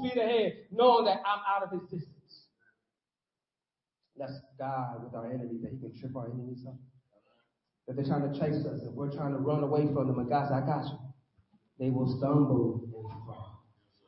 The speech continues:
So not only will my enemies surround me, not only will my enemies try to attack me, one thing through all these circumstances, I will remain what? Confident. Why are we confident?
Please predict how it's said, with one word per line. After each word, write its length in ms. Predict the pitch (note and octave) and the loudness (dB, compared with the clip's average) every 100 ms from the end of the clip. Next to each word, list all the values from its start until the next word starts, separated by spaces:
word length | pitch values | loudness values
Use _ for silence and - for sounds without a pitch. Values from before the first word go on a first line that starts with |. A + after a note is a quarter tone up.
| - - _ | -20 -20 _
So 120 | - | 6
not 220 | D#3+ F3+ | 10 10
only 340 | F#3+ G3+ F#3+ E3 | 10 10 12 12
will 240 | D#3 D#3 | 12 10
my 160 | D3+ C#3+ D#3 | 8 4 6
enemies 300 | F#3 F3+ D#3+ | 8 10 8
surround 520 | D3+ D#3 E3 E3 D#3+ | 8 8 8 8 6
me, 100 | D3 | 4
not 140 | D3 | 4
only 300 | D#3 F#3+ F#3+ | 6 6 10
will 200 | F3 D#3+ | 10 12
my 140 | D3+ D3 | 10 6
enemies 420 | E3+ E3+ D#3+ D3 | 6 6 6 6
try 180 | D#3+ C#3+ | 4 4
to 80 | D3 | 2
attack 380 | C3+ F#3+ F#3 F3+ | 4 4 4 6
me, 260 | F3 E3+ F3 - - | 6 6 2 -6 2
one 260 | F3 F#3 | 4 4
thing 240 | F#3 F3 E3 | 4 4 4
through 200 | D3 C#3 | 2 6
all 380 | E3 F3+ F3+ F3+ | 8 8 8 6
these 160 | - | 4
circumstances, 760 | D#3+ C#3+ C3+ - F3 F#3 F3+ D#3 | -2 -4 -6 0 2 4 2 2
I 200 | D3+ D#3+ | 2 4
will 160 | D#3 D3 | 4 6
remain 500 | C#3+ C#3 D#3+ D#3 D#3 | 6 6 4 2 4
what? 380 | E3+ G3+ - - - _ _ - - - - - | 6 6 4 -4 -14 _ _ -14 -10 -10 -12 8
Confident. 540 | E3+ D3+ C3+ B2 A2+ - - - _ _ _ _ _ _ _ _ _ _ _ _ _ _ _ _ | 10 10 8 4 0 -8 -20 -20 _ _ _ _ _ _ _ _ _ _ _ _ _ _ _ _
Why 140 | D#3+ | 8
are 220 | F#3 F#3+ E3+ | 10 10 12
we 160 | E3 | 12
confident? 500 | E3 F3 D#3 - - | 10 6 4 0 -6